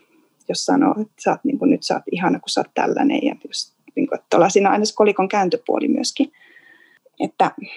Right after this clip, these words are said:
mikä on myös hyvä niinku aina miettiä, että kun sanoo jotakin asiaa niinku ihanaksi, niin mikä sitten ei taas ole ihanaa mun mielestä tai jonkun mielestä. Ja miettiä sitä, niinku, että mitä korostaa.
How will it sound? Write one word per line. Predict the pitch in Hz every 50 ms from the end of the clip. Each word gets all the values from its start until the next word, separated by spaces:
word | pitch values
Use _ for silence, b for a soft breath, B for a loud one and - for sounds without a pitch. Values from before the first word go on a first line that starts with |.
| B B 233 233 233 226 214
mikä | 202 190 180 - 180
on | 180 175
myös | 196 185 - -
hyvä | 190 185 185
niinku | 180 180 175 180
aina | 185 185 185
miettiä, | 190 196 202 190 - _ 180
että | 175 170
kun | - -
sanoo | - 202 190 196 190 185 180
jotakin | 175 185 190 - 196 185 - 190 165 160
asiaa | 185 180 - 190 180 175 175 170 170
niinku | 170 165 170 165 - - -
ihanaksi, | - 180 185 190 175 170 170 - - - 180
niin | 170 170
mikä | 175 185 180 - 190
sitten | 175 - 160 - - - 170 175
ei | 180 185 175
taas | - - - 175 - -
ole | 208 202 185 170 - -
ihanaa | 180 170 170 170 - - - - 220 - b b b b b b _ _ _ _
mun | 175 170 156 - 170
mielestä | - 160 - - 208 - - - - -
tai | 185 170 165 175
jonkun | 170 160 170 170 - - 180
mielestä. | 180 196 190 196 208 - - 226 214 - _ _ _ B B B B B B B B B B B B B B B _ 285
Ja | 214 175 165 160 - - _
miettiä | - 185 175 170 - _ 170 170
sitä, | - - - 180 175
niinku, | 175 170 170 - -
että | - - 180
mitä | 175 170 165 - 170 170
korostaa. | - 180 175 185 196 - - - 202 - 202